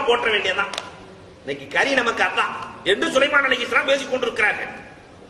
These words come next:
சுலைமான் அலைஹிஸ்ஸலாத்தினுடைய வீக்னஸை தெரிஞ்சு வச்ச பறவை. பொதுவாவே நம்ம வாப்பாவினுடைய வீக்னஸை புரிஞ்சுக்கிட்டு சில பசங்க, அவர் சாப்பிடும் போது போய் சொன்னோம்னா எதா இருந்தாலும் சரின்னுவார்.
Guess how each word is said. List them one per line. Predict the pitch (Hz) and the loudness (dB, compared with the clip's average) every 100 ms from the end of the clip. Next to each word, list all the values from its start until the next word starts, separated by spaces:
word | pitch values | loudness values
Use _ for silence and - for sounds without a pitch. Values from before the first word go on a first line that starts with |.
| - - - - - - - - - - | -20 -20 -20 -20 -20 -20 -20 -20 -20 -8
சுலைமான் | 147 247 262 240 | 0 2 4 2
அலைஹிஸ்ஸலாத்தினுடைய | 220 220 208 208 202 196 175 | 0 -2 -2 -2 0 -2 -2
வீக்னஸை | 240 247 220 202 175 | -4 -6 -6 -6 -4
தெரிஞ்சு | 180 202 202 | -2 -2 -2
வச்ச | 175 180 | -2 -2
பறவை. | 151 147 131 - - - - - - - - - | 0 -2 -2 -6 -14 -18 -20 -20 -20 -20 -12 -2
பொதுவாவே | 226 240 226 254 | 2 4 4 2
நம்ம | 214 180 | 0 0
வாப்பாவினுடைய | 196 269 277 262 240 220 | 0 2 2 2 2 2
வீக்னஸை | 220 226 226 202 - | 0 -2 -2 0 -2
புரிஞ்சுக்கிட்டு | 208 208 202 190 | -2 -2 -2 0
சில | 175 | 0
பசங்க, | 170 170 180 151 - - 135 | -2 -2 0 0 -2 -6 -4
அவர் | 147 | -4
சாப்பிடும் | - 147 220 240 233 | -2 0 0 0 -2
போது | 233 262 - 269 | -2 0 2 2
போய் | - 233 220 | 4 2 2
சொன்னோம்னா | 196 196 202 208 | -2 -4 -2 -2
எதா | 165 202 | 0 -2
இருந்தாலும் | 208 202 175 | -2 -4 -4
சரின்னுவார். | 175 170 104 - | -4 -4 -6 -10